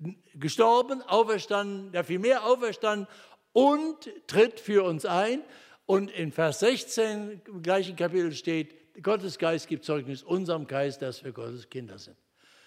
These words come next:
Er spricht uns die Vergebung der Sünden zu. Johannes sagt es genauso. Im ersten Johannesbrief.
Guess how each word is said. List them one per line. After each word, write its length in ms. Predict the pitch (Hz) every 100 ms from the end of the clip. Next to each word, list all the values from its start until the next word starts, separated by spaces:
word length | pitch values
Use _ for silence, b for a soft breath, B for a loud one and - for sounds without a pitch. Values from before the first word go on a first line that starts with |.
| b b b -
Er 140 | 165
spricht 400 | 160 - 180 170
uns 160 | 160 147
die 140 | 156
Vergebung 560 | 139 147 131 143 143 139
der 100 | 131
Sünden 300 | 117 120 117
zu. 100 | - _ _ -
Johannes 600 | 151 190 185 220 214 156
sagt 220 | 117 -
es 120 | 156
genauso. 460 | 220 247 294 180 113 - _ _ _ _ _ _ -
Im 160 | 185
ersten 380 | 208 214 180 -
Johannesbrief. 640 | 220 247 370 330 - 131